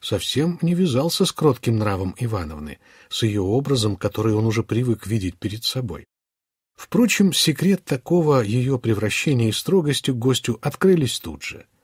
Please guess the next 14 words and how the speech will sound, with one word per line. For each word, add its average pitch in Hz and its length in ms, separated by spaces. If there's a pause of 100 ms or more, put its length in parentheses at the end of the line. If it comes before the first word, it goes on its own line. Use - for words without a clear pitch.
(500)
"Ты 120 240
чё, 143 200
Фрося, 120 460 (360)
ты 170 120
чё 160 300
разошлась-то?" — 143 760 (300)
отступил 113 600
он 101 120
на 113 80
шаг. 85 240 (480)
"Да — 98 160
стучался 185 500
я, 160 100
стучался, 143 640